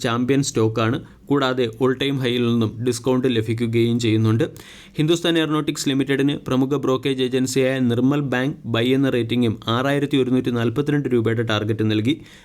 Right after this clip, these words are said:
കറന്റ് മാർക്കറ്റ് പ്രൈസിൽ നിന്നും മുപ്പത്തെട്ട് ശതമാനം അപ്സൈഡിലുള്ള ടാർഗറ്റാണ് നിർമ്മൽ ബാങ്ക് നൽകിയിരിക്കുന്നത്. ഹിന്ദുസ്ഥാൻ എയറോനോട്ടിക്സ് ലിമിറ്റഡിൻ്റെ വാല്യുവേഷൻ നോക്കുകയാണെങ്കിൽ ഇപ്പോഴും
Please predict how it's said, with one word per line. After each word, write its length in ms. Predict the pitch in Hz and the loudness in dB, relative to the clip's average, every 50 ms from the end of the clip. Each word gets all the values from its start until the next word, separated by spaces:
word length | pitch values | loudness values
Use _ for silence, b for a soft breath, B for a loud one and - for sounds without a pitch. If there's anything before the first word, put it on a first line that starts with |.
| B - 151 | B -4 -2
കറന്റ് 240 | 151 160 160 170 160 147 | 0 2 2 2 2 0
മാർക്കറ്റ് 300 | 143 139 - 151 - - | -2 0 -2 -4 -2 0
പ്രൈസിൽ 240 | 139 131 - 135 127 123 | -2 0 0 0 2 2
നിന്നും 200 | 123 117 107 - - 120 | 2 2 0 0 -2 -2
മുപ്പത്തെട്ട് 460 | 120 113 143 147 - 160 147 160 160 156 | -2 -2 -2 -2 -2 -2 -4 -2 -6 -4
ശതമാനം 440 | - 123 127 123 123 123 127 131 - - - 113 | -4 -4 -2 -2 0 0 -2 -4 -4 -6 -8 -8
അപ്സൈഡിലുള്ള 600 | 113 - - 147 135 143 127 127 127 127 123 113 113 | -6 -2 -2 0 0 0 0 0 0 0 0 0 -2
ടാർഗറ്റാണ് 560 | 107 107 113 110 113 113 113 110 110 117 127 - 113 120 | -4 -2 -2 -2 -4 -2 -2 -2 -2 -2 -2 -2 -2 -2
നിർമ്മൽ 280 | 113 117 117 117 120 117 107 | 0 0 0 0 0 0 0
ബാങ്ക് 200 | 110 110 117 117 110 98 | 0 0 2 2 2 0
നൽകിയിരിക്കുന്നത്. 580 | 95 92 98 95 98 90 - 98 92 90 104 98 - - B B B B B B B B B - | 0 0 -2 -2 -4 -2 -4 -4 -4 -4 -4 -8 -8 -16 B B B B B B B B B -2
ഹിന്ദുസ്ഥാൻ 340 | 135 135 143 - - 151 151 147 | 0 0 0 -2 -2 -2 0 0
എയറോനോട്ടിക്സ് 440 | 143 135 143 143 135 151 139 - 143 139 | 0 0 -2 -2 -2 -2 -4 -2 -2 0
ലിമിറ്റഡിൻ്റെ 420 | 131 135 127 135 139 151 139 135 131 127 | 0 0 0 0 2 2 0 0 0 0
വാല്യുവേഷൻ 400 | 123 123 131 131 120 - 139 131 127 | 0 2 2 0 2 0 0 2 2
നോക്കുകയാണെങ്കിൽ 540 | 127 117 131 127 127 127 127 131 131 127 123 117 | 0 0 0 0 0 2 2 0 2 0 0 -2
ഇപ്പോഴും 340 | 117 127 120 127 131 135 | 0 2 2 4 4 2